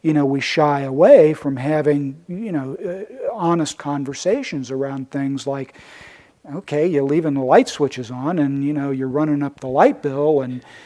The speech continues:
we need to talk about that." But that, that we need to talk about that is a, is a very different place to enter into a relationship, enter into a conversation than,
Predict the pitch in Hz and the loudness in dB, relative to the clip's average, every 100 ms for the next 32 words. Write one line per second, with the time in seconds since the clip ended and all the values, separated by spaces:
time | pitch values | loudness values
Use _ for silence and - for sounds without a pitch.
0 | - _ 151 127 143 156 139 110 - 190 | -20 _ -14 -4 -2 0 -2 -4 -2 0
1 | 311 - 110 107 - - 90 - _ _ | 0 -4 -10 -18 -20 -20 -20 -20 _ _
2 | _ _ _ _ _ _ _ _ _ 359 | _ _ _ _ _ _ _ _ _ -14
3 | 208 156 185 190 175 240 151 170 170 _ | 2 6 6 6 2 0 0 0 0 _
4 | 254 190 208 196 151 160 - - 247 262 | -2 0 2 0 -2 -6 -8 -6 -4 -2
5 | 190 151 139 - 139 143 202 135 180 175 | -2 -2 -6 -8 -8 -6 -8 -8 -10 -8
6 | 160 156 131 131 165 240 226 151 143 196 | -6 -4 -6 2 4 6 4 4 0 0
7 | 156 135 - 208 185 - - 170 170 151 | -4 -8 0 2 2 -2 -8 -6 -2 0
8 | 147 139 135 131 131 135 196 220 143 - | 0 0 -4 -2 -2 -2 -2 -2 -8 -8
9 | 127 123 143 143 139 139 131 - 131 127 | -10 -6 -2 -2 -2 -6 -10 -10 -10 -10
10 | 120 - 160 262 - 123 117 120 107 110 | -12 -4 -2 -2 -6 -12 -12 -16 -18 -20
11 | 120 | -20